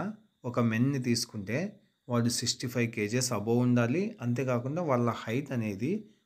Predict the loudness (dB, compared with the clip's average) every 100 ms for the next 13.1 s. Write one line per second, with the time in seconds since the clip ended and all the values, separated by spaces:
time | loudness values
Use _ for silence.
0 | _ -4 -2 -2 -2 -4 -6 -4 -2 0
1 | 0 0 0 0 -2 -4 -6 -4 -6 -6
2 | -10 -6 -2 0 0 -2 -2 -4 -10 _
3 | _ _ -6 -6 -2 2 4 2 -2 -6
4 | -8 -10 -14 _ _ _ _ -2 2 2
5 | 2 2 0 -2 -2 -2 -2 -4 -4 -6
6 | -6 -12 _ _ 0 4 4 2 -2 -4
7 | 0 2 2 0 0 0 0 0 -2 -4
8 | _ _ -4 2 2 4 2 4 2 0
9 | -2 0 0 -4 -4 -2 -2 -2 -2 -2
10 | -4 -6 -6 -6 _ -20 -18 -4 -2 -2
11 | -2 0 -2 -2 -2 0 0 0 -4 -2
12 | -2 -2 -2 -2 0 0 -2 -4 -10 -12